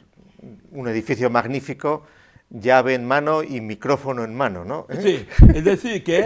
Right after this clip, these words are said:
Speaker 2: eh, esto ha-, esto ha-, hace poco.
Speaker 1: Hace
Speaker 2: Sabe
Speaker 1: poco.
Speaker 2: que los africanos
Speaker 1: Pero, pero lo ha denunciado Francia,
Speaker 2: Sí, sí,
Speaker 1: que,
Speaker 2: hace
Speaker 1: que
Speaker 2: poco.
Speaker 1: por eso lo niegan los otros, que dice que puede haber interés de Francia de, en, de lucha contra China, ¿no?
Speaker 2: No,
Speaker 1: Cuenta-,
Speaker 2: el problema
Speaker 1: cuéntanos.
Speaker 2: es lo siguiente, quiere decir
Speaker 1: Sí, sí.
Speaker 2: que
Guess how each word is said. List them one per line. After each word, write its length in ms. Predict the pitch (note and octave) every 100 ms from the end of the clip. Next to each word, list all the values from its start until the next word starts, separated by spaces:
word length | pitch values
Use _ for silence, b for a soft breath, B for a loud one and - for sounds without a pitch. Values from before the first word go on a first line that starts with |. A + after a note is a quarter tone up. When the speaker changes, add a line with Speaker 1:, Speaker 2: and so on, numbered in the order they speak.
| B3+
Speaker 2:
eh, 160 | - F3
esto 240 | F3 F3 E3+
ha-, 80 |
esto 160 | G3 F3
ha-, 100 | F#3 -
hace 200 | F3 D#3
poco. 340 | G#3+ A3 A2
Speaker 1:
Hace 200 | - G#2+
Speaker 2:
Sabe 220 | A2 G3 F#3
Speaker 1:
poco. 120 | E3
Speaker 2:
que 60 |
los 100 | D3+
africanos 380 | D3+ D3+ D3 D3+
Speaker 1:
Pero, 120 | C3 -
pero 200 | D3 D3+
lo 140 | C3+
ha 60 | C3
denunciado 500 | C#3+ C#3 C3+ D3 D#3
Francia, 540 | - C3 C3 - F2
Speaker 2:
Sí, 280 | - A3 G3
sí, 120 | D#3
Speaker 1:
que, 60 | E3
Speaker 2:
hace 180 | F#3 B2+
Speaker 1:
que 60 | C3+
Speaker 2:
poco. 220 | G3+ -
Speaker 1:
por 140 | -
eso 120 | -
lo 100 | C#3+
niegan 260 | A#2+ C3+ C3
los 120 | A#2
otros, 160 | D3+ B2+
que 80 | B2+
dice 80 |
que 80 | C3+
puede 240 | B2+ C3+ C#3+
haber 160 | C#3
interés 400 | D3 C#3+ C3+ C#3
de 100 | C#3
Francia 440 | C#3 C#3 D3+ E3+ D#3+
de, 560 | B2 A2+ A2 B2 A#2+ -
en, 180 | B2
de 80 | A2
lucha 260 | A2 D#3 C#3+
contra 320 | C3+ A2+ G#2+
China, 280 | - G#3+ G#2
¿no? 80 | F#2+
Speaker 2:
No, 140 | A#3 A3+
Speaker 1:
Cuenta-, 140 | F3
Speaker 2:
el 60 | E3
problema 300 | D#3+ F3 A3
Speaker 1:
cuéntanos. 180 | F3+
Speaker 2:
es 60 | G#3+
lo 80 | E3+
siguiente, 360 | F3 A#3 E3+ C#3+
quiere 160 | G3
decir 160 | E3+ F#3
Speaker 1:
Sí, 60 |
sí. 40 | D3
Speaker 2:
que 280 | C#3+ D#3